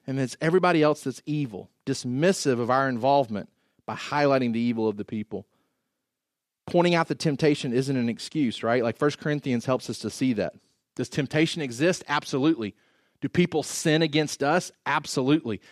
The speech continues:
Does that give us permission then to respond sinfully or to fall into sin ourselves? Absolutely not.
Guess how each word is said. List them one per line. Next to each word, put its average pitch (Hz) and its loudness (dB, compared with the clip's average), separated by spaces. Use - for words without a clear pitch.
Does 139 -2
that 143 2
give 147 4
us 151 4
permission 147 0
then 160 2
to 156 2
respond 131 0
sinfully 175 2
or 127 0
to 117 0
fall 139 2
into 147 -2
sin 151 -4
ourselves? 156 0
Absolutely 143 -2
not. 127 -2